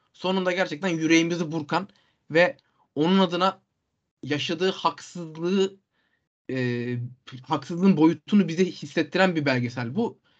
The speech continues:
Yani bence, e, ya bir teknik direktörün aslında yaşadığı zorluğu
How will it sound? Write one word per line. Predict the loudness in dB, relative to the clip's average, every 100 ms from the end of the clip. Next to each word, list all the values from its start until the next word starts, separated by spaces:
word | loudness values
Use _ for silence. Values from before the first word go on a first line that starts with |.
| -8
Yani | -2 2
bence, | 2 4 4 2 -2 _ _ _ _
e, | -2 0 -2 -8 _ _ _ _ _ _ _ -8
ya | -6 -6
bir | -8 _ _ _
teknik | -2 0 0 2
direktörün | 2 2 2 4 2 -2 _ _ _ _
aslında | -4 -4 -4 -2 2 2 0 -4
yaşadığı | 2 2 2 0 0
zorluğu | 2 4 4 4 4 2 0